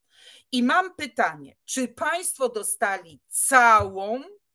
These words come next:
całe prawo jazdy, czy egzaminator wziął nożyczki i powiedział, „O, o, nu, nu, nu, dwa razy, masz pół, albo obetnę ci, masz jedną trzecią, bo za trzecim razem”.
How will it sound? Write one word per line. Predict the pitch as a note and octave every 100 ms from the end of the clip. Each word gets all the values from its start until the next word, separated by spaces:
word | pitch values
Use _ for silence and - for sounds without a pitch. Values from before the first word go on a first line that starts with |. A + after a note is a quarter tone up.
| _ _ _ _ _ _ _ -
całe | C#4 C4 C4+
prawo | C4+ C4+ B3+ B3+
jazdy, | B3+ A#3+ A#3+ A3+ E4+
czy | - D#4+ E4 - _ _ _ _ _ _ _ _ _
egzaminator | C#4+ B3+ D#4+ D4 D4 C#4+ C4+ B3+
wziął | C4 C4+
nożyczki | B3+ B3 - C#4
i |
powiedział, | B3+ B3 B3 B3
„O, | D4 D#4 D#4+ _
o, | A3+ A3+ A#3 B3+
nu, | A#3+ D4 D#4+
nu, | C#4+ C4+
nu, | B3+ A3 A#3
dwa | A#3 D4 D4+
razy, | B3 A3 G#3+ G3+ A#3 A#3+ _ _
masz | C#4 C#4+ -
pół, | - F#4+ F#4 G#3 _ _ _ -
albo | C#4+ C#4 D4
obetnę | C4 A#3 B3+ - B3+
ci, | B3 - B3 A3+
masz | A#3 A3+
jedną | A3+ A3 G3+
trzecią, | G3+ A3+ A3+ A3
bo | G3+
za | F#3 E3+
trzecim | E3 - D3+ C#3
razem”. | A2+ -